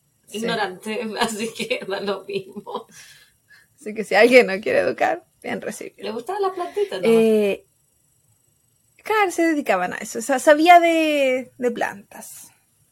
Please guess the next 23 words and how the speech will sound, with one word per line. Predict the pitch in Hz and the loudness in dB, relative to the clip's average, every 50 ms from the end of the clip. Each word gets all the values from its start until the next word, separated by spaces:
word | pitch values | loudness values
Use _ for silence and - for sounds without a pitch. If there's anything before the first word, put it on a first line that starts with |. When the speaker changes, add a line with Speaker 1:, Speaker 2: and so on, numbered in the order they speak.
| _ _ _ _ _ _ | _ _ _ _ _ _
Speaker 1:
¿Qué | _ 269 277 | _ -10 -6
tipo? | 269 302 302 294 - 302 294 | -4 -6 -6 -4 -6 -6 -6
No | 294 240 226 | -6 -8 -8
sabemos. | 220 - - - - - _ _ _ _ _ - - - - - - - - - _ _ _ _ _ _ _ | -8 -10 -12 -14 -16 -20 _ _ _ _ _ -20 -20 -20 -20 -20 -20 -20 -20 -20 _ _ _ _ _ _ _
Bueno, | 226 240 208 175 - | 4 4 4 4 0
en | - 302 381 | -2 -4 2
fin, | - 440 440 349 | 4 4 4 6
él | 359 392 | 4 4
tampoco | - 494 349 370 370 - 392 | 4 4 4 4 4 4 4
se, | - 403 | 4 4
eh, | 403 392 381 370 370 359 349 339 330 320 269 254 269 262 240 247 240 - - - - - 220 | 4 6 6 6 6 4 4 4 4 4 4 6 6 6 4 2 0 -2 -6 -6 -6 -8 -8
se | - - 240 | 2 4 4
dedicaba | 254 262 254 226 311 320 320 | 4 4 4 2 4 4 4
a | 330 | 4
eso. | 466 480 - - | 2 2 -2 2
Él | - 247 294 | 2 4 4
egresó | 339 320 294 320 311 - 381 330 226 - - _ _ _ _ _ _ _ _ _ | 4 2 2 -2 0 0 0 0 0 -4 -8 _ _ _ _ _ _ _ _ _
y | - 269 | -4 -2
listo, | 320 277 - - - - - - - - - | -2 -2 -2 -8 -12 -12 -12 -14 -20 -18 -4
era | - 254 262 262 | 0 2 2 4
de | 262 254 | 2 2
los | 262 254 | 0 0
míos. | 254 220 165 - - - - - | -2 -2 -4 -4 -8 -10 -10 -12